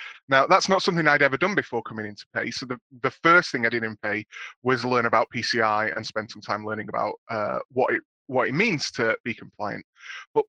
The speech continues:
part of that is, uh, called protective monitoring. So you have active scanning going on, looking for, is anything nefarious happening over here? Has anything gone wrong over there?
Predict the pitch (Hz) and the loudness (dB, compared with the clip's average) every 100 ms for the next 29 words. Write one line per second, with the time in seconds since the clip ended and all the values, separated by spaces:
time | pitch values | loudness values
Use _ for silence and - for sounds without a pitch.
0 | - - 277 147 - _ 135 120 123 117 | 0 4 6 6 2 _ 2 4 2 0
1 | - - 120 113 - 135 120 - 135 160 | -6 -2 0 0 0 -2 -2 -2 0 0
2 | - 127 160 180 - - 95 - 123 131 | 0 0 2 0 -4 -10 -10 -8 -4 -2
3 | 139 143 139 - - - - 190 - 175 | 0 0 0 -6 -14 -6 -2 -2 -2 -4
4 | - - 139 139 131 127 123 117 117 117 | -2 0 0 0 0 0 0 -2 -4 -8
5 | - 113 - 113 139 139 147 135 120 135 | -8 -12 -4 0 2 0 -2 -6 -2 -4
6 | - 120 117 117 120 - 107 _ 110 110 | 0 2 2 2 -2 -6 -12 _ -20 -10
7 | 113 110 113 113 113 - - - - 123 | -6 -2 0 0 -2 -6 -14 -14 -6 -2
8 | 123 120 127 120 117 110 110 107 113 107 | -2 -2 -2 -2 0 -2 -2 -4 -2 -2
9 | 110 | -4